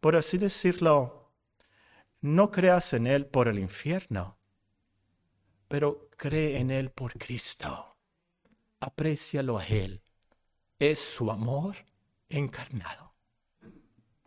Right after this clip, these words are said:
Palabra fiel y digna de ser recibida por todos, que Cristo Jesús vino al mundo para salvar a los pecadores,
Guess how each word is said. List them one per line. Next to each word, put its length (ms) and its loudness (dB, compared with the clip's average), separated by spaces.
Palabra 460 12
fiel 480 10
y 100 4
digna 340 4
de 100 0
ser 200 4
recibida 460 6
por 140 8
todos, 640 4
que 120 8
Cristo 340 12
Jesús 380 10
vino 200 12
al 100 10
mundo 400 12
para 160 12
salvar 400 10
a 20 8
los 200 6
pecadores, 800 6